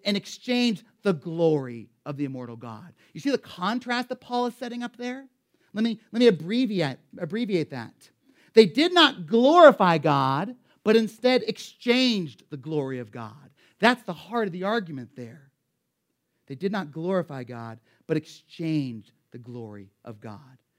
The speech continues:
For what? For the worship of someone or something else.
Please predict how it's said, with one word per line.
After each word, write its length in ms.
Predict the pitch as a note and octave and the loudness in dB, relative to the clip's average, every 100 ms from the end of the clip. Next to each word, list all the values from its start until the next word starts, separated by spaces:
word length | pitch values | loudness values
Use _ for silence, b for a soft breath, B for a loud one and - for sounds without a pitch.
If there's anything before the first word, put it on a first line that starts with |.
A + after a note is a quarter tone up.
| _ - | _ -12
For 140 | D3 | -10
what? 280 | D3+ D3+ - _ _ _ | -8 -10 -14 _ _ _
For 100 | - | -14
the 100 | C3 | -12
worship 460 | A#2+ D3+ F3+ F#3+ - | -10 -10 -12 -16 -16
of 120 | B2+ - _ | -18 -20 _
someone 420 | E3 E3 D#3+ D3+ D3+ _ | -12 -10 -10 -12 -16 _
or 80 | C3 | -18
something 540 | B2+ - C#3+ C#3 B2+ B2 | -16 -14 -16 -14 -14 -14
else. 480 | A#2+ G#2+ A2 _ _ | -16 -18 -20 _ _